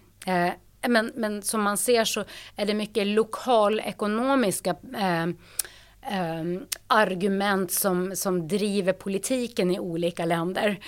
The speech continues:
Eh, men tittar man global ekonomiskt så är det ju garanterat så att det är hållbarheten som vinner. Och det kommer vi att se mer och mer blir det drivande. Men vi måste bara till den tipping point där det inte är någon, det är ingen fråga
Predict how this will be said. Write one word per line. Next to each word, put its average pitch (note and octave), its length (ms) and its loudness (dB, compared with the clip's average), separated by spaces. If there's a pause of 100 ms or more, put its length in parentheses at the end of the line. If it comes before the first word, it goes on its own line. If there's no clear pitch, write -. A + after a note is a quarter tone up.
(240)
Eh, F#3+ 220 0 (100)
men G3+ 360 -2 (280)
tittar A#3 300 2
man G3 240 2
global G3+ 500 4
ekonomiskt G#3 840 0
så - 80 0
är F#3 100 4
det F#3 80 -2
ju G3 120 -4 (840)
garanterat G3 800 0
så G3 220 -2
att F3 120 -6
det F#3 60 -2
är F3+ 40 -2
hållbarheten F3+ 680 -4
som F#3+ 160 -2
vinner. - 340 -2
Och G3+ 140 -2
det G#3 80 2
kommer A#3 260 2
vi F3+ 100 2
att F3 140 -2
se F3+ 240 2
mer E3+ 400 2
och F#3 80 4
mer G#3+ 440 4
blir F3 300 -2
det E3+ 60 -2
drivande. F3 560 0
Men F3+ 100 2
vi F#3+ 100 0
måste A3 400 0
bara F#3 220 2
till F3+ 140 -4
den E3+ 200 0
tipping A#3+ 440 0
point F3 320 -4
där F3 100 -2
det F3 80 0
inte F#3 220 -2
är F#3+ 60 2
någon, F#3+ 220 -2 (840)
det G#3+ 120 2
är - 20 -2
ingen F#3+ 220 0
fråga A#3+ 760 4